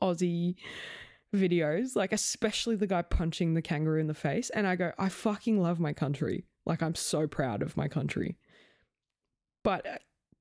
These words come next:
that's different to, like, just looking at a bus window and going, "Fuck, my country is so beautiful. Like, I love my country."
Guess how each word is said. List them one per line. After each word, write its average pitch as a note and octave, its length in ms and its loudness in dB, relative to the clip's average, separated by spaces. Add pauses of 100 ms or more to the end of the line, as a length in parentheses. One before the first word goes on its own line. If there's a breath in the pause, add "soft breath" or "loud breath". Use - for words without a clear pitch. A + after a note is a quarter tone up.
(140)
that's - 300 -2
different G#3+ 540 -2
to, - 140 0
like, E3+ 260 -2
just - 220 -4
looking F#3 460 0
at E3 180 -4
a - 80 0
bus E3 380 -2
window E3 240 2
and D3+ 100 -2
going, D#3 320 -2 (920 soft breath)
"Fuck, - 320 -2
my G3 140 2
country A#3 380 0
is A#3+ 100 -2
so F3 260 0
beautiful. D3+ 420 -2
Like, D#3 240 -4
I D3 120 0
love D3 360 -2
my - 120 -2
country." - 380 -6